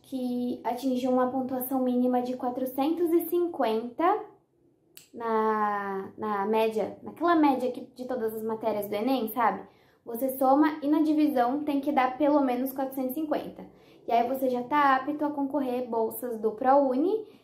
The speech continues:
e do fies, o financiamento, né? A vantagem do fies é que os estudantes só começam a pagar depois da faculdade.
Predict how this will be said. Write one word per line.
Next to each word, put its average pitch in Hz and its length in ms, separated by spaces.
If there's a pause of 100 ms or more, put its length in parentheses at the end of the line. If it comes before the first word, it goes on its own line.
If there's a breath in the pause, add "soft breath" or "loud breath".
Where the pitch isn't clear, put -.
(300 loud breath)
e 320 320
do 330 120
fies, 302 640 (180)
o 294 100
financiamento, 285 800
né? 190 320
A 294 140
vantagem 339 500
do 370 120
fies 302 520
é 269 140
que 269 120
os 269 120
estudantes 269 440
só 277 100
começam 269 400
a - 20
pagar 254 400
depois 269 480
da 311 100
faculdade. 247 720